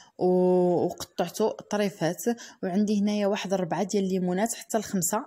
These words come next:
على حسب الحجم. انا عندي ربعة د الليمونات كبارين. عندي هنايا ايطرو ديال الماء والسكر. كما كتشوفوا وانتم ممكن انكم تستعملوا سنيده ل-، في حاله لما كان السكر. عندي هنايا كيلو.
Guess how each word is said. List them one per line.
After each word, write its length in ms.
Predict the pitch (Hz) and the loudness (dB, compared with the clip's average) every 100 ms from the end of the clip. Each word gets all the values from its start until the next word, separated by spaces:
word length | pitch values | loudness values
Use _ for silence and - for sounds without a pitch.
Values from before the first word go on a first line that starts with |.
| - | -2
على 140 | 208 | -2
حسب 380 | - 185 190 160 | -2 -4 -4 -4
الحجم. 420 | 170 196 190 226 - | -4 -2 -2 -2 -2
انا 120 | 190 | -4
عندي 200 | 185 190 | -2 -2
ربعة 240 | 185 165 | -2 -4
د 20 | |
الليمونات 480 | 180 180 175 170 208 | -4 -4 -4 -4 -4
كبارين. 460 | - 170 165 147 254 - - 240 | -4 -2 -2 0 -2 -4 -12 -4
عندي 420 | 190 190 208 220 202 | 0 0 2 0 2
هنايا 380 | 214 208 214 - | 2 0 -2 0
ايطرو 340 | 202 196 214 | -2 0 0
ديال 260 | 214 185 180 | 2 2 0
الماء 300 | 165 170 220 - _ | 2 0 0 -6 _
والسكر. 720 | 202 202 - 196 - 175 202 - - - | -6 -4 -2 -4 0 -2 -2 -6 -16 -4
كما 180 | 220 226 | -2 0
كتشوفوا 440 | 214 - 196 233 - | -2 -4 -4 -4 -2
وانتم 400 | 196 208 208 240 | -2 0 0 2
ممكن 480 | 226 226 226 214 220 | 4 4 2 0 -4
انكم 440 | - 202 196 196 | -4 -4 -4 -4
تستعملوا 540 | 185 - - 180 220 202 | -4 -6 -4 -2 -2 0
سنيده 520 | - 220 185 190 262 - - | 0 0 0 -2 -4 -8 -10
ل-، 400 | 196 202 202 196 | -4 0 0 0
في 160 | 202 202 | -2 -4
حاله 240 | - 208 208 | -2 -2 -2
لما 160 | 202 196 | -4 -4
كان 180 | 185 175 | -4 -6
السكر. 540 | 170 - 170 - 285 - - - | -6 -8 -6 -2 -4 -4 -16 -4
عندي 360 | 175 190 214 | -2 0 0
هنايا 240 | 208 214 202 | 2 0 -2
كيلو. 520 | 202 208 180 302 - | 0 2 2 0 -6